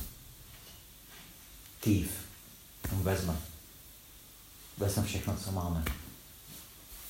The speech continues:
Ale on to udělá jenom tomu,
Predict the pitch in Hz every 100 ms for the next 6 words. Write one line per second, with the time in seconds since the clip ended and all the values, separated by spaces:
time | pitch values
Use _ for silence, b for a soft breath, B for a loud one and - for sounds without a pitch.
0 | - - - - - - - - 110 113
1 | 127 151 147 151 151 156 160 156 143 113
2 | 170